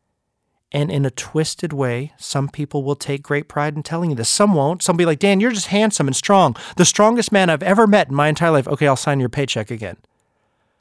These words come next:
Others will actually say, "Dan, quit talking about your daughter's volleyball.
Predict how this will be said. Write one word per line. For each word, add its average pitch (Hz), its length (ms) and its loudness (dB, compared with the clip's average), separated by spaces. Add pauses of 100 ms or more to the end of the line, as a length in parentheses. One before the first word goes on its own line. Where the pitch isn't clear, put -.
(380)
Others 202 340 4
will 190 140 -4
actually - 260 -4
say, 160 180 -2
"Dan, 170 300 -2 (320)
quit - 320 -2
talking 170 340 0
about 151 220 0
your 147 140 -2
daughter's 139 420 -4
volleyball. 120 600 -8